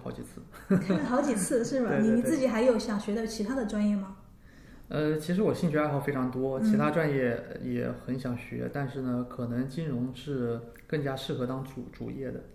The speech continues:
Speaker 2: 嗯。
Speaker 1: 对，其他的可能当副业或者爱好比较合适一点。
Speaker 2: 嗯，对，从小
Speaker 1: 嗯。
Speaker 2: 学习成绩应该很好吧？要不也没有自信说想上金融专业就能考上呀。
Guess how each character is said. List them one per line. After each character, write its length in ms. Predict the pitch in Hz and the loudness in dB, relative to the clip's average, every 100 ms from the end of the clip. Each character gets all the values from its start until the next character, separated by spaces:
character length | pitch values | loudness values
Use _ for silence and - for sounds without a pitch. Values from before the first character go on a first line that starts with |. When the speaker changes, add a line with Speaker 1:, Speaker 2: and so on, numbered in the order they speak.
| - | -2
Speaker 2:
嗯。 300 | 220 208 208 | 4 6 6
Speaker 1:
对， 200 | - 117 | 4 0
其 160 | - | -4
他 200 | 123 135 | -4 -2
的 320 | 131 117 117 | -2 -2 -2
可 180 | 120 - | -6 -6
能 180 | 117 120 | -4 -4
当 200 | 127 131 | -4 -8
副 180 | - 151 | -6 -2
业 140 | 127 | -2
或 120 | 117 | -4
者 140 | 123 120 | -6 -6
爱 160 | - | -8
好 160 | 123 120 | -8 -10
比 100 | 120 | -8
较 80 | 123 | -10
合 140 | - | -12
适 140 | - - | -16 -16
一 60 | |
点。 100 | - - 202 | -16 -10 0
Speaker 2:
嗯， 300 | 208 208 202 | 2 4 2
对， 100 | 254 | 0
从 240 | - 208 | 0 2
小 160 | 247 233 | 2 0
Speaker 1:
嗯。 20 | |
Speaker 2:
学 220 | - 208 | 0 0
习 460 | 220 - 202 196 - - - - - - | -2 -4 -4 -4 -8 -14 -20 -20 -20 -16
成 220 | - 196 | -6 -2
绩 120 | 208 | 0
应 120 | 220 226 | 2 2
该 120 | 226 | -2
很 200 | - 202 | -2 -4
好 240 | 208 - | -4 -10
吧？ 200 | - - - - - | -12 -18 -20 -20 -8
要 100 | 247 | -4
不 240 | 208 214 185 | 0 0 0
也 200 | 196 185 | 0 -2
没 160 | 175 208 | 0 2
有 140 | 247 | 2
自 200 | 240 240 | 2 0
信 220 | 240 226 | 0 0
说 420 | 208 214 208 208 208 - - - - | 0 0 0 0 -4 -10 -18 -20 -10
想 340 | - 208 180 | -6 -6 -4
上 240 | - 240 | -2 0
金 140 | 214 220 | 2 0
融 120 | 214 | 0
专 140 | 220 | 0
业 140 | 226 202 | 0 0
就 100 | 220 | 0
能 120 | 202 | 0
考 220 | 214 196 | -2 -6
上 220 | - 214 | -6 -4
呀。 60 | 202 | -4